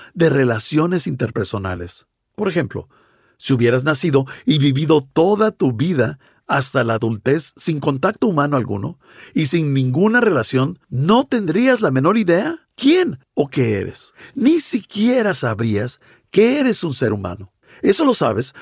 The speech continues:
porque estás en relación con otros. Descubres tu identidad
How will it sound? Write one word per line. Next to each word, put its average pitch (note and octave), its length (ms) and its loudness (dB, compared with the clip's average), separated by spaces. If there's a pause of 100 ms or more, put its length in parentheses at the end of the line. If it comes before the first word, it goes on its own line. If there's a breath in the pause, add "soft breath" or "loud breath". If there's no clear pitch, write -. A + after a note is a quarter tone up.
(180 loud breath)
porque C#3+ 260 0
estás C#3 400 -2
en G#3 100 -2
relación A#2+ 440 -4
con B2 180 -4
otros. D3 520 -10 (440 loud breath)
Descubres G#3 560 2
tu F#3+ 120 2
identidad C#3 680 0